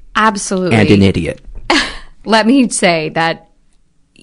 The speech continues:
Speaker 1: in an emergency or an acute situation, or just like you said, in a temporary situation, thank God for <laughs> pharmaceuticals. I mean, what would I have done in that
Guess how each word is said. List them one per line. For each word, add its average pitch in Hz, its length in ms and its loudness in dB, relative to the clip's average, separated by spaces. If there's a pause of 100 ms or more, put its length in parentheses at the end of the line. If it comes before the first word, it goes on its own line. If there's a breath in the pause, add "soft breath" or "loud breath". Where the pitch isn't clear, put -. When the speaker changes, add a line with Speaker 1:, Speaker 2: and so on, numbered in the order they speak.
(140)
Speaker 1:
in 208 200 4
an 190 140 4
emergency 175 800 2
or 165 140 -2
an 156 80 -2
acute 156 320 -6
situation, 165 480 -6
or 160 100 -6
just - 260 -8
like 175 160 -4
you 160 80 -6
said, - 260 -8
in 170 80 -4
a 160 140 -2
temporary 156 520 -6
situation, 156 640 -10 (640 loud breath)
thank 190 400 0 (140)
God 156 480 -4 (260)
for 156 460 -4 (100)
<laughs> - 240 -20
pharmaceuticals. 170 960 -4
I 170 140 2
mean, 165 240 2 (320 loud breath)
what 196 160 4
would 214 120 6
I 185 100 4
have 170 200 0
done 160 240 0
in 160 180 -2
that - 320 -6